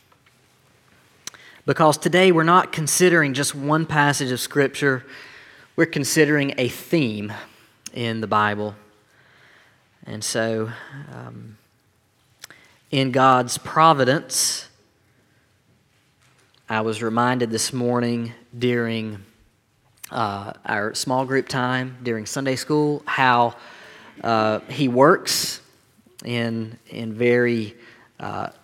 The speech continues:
good and gracious ways to us. Um, if you were in the small group time during the Sunday school hour today,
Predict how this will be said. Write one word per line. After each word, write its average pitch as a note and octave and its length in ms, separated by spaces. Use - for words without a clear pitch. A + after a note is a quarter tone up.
good C#3+ 300
and B2 200
gracious B2+ 580
ways C3 380
to D3 180
us. D#3 380
Um, G#2 540
if C3 260
you D3 260
were C3+ 420
in C#3+ 500
the B2+ 220
small C#3+ 280
group C#3+ 220
time C#3 340
during C#3 220
the B2+ 80
Sunday C#3 260
school C#3 380
hour C3 360
today, C3 600